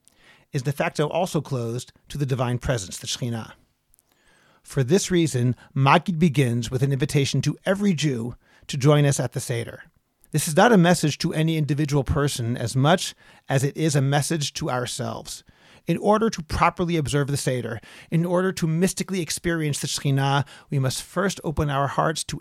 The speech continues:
every member of the Jewish people. By accepting every Jew, religious or not, rich or poor, by internalizing the phrase, "All who are hungry, all who are needy,"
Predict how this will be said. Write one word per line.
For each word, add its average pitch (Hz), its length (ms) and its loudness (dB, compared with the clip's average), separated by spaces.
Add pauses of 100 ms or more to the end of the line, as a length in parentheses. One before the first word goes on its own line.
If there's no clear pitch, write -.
(100)
every 156 240 2
member 135 360 0
of 120 120 -6
the 117 80 -2
Jewish 113 260 -4
people. - 460 -8 (480)
By 131 100 -2
accepting 165 540 -4 (100)
every 151 240 0
Jew, 127 320 0
religious 135 460 -2
or 143 80 4
not, 127 340 0 (240)
rich 170 220 0
or 175 80 6
poor, 135 420 0 (640)
by 165 160 6
internalizing 175 680 2
the 139 40 -2
phrase, 127 460 -2 (320)
"All 208 240 4
who 180 140 0
are 156 120 2
hungry, 123 360 0 (100)
all 170 200 4
who 190 120 -2
are 151 140 4
needy," 123 480 -6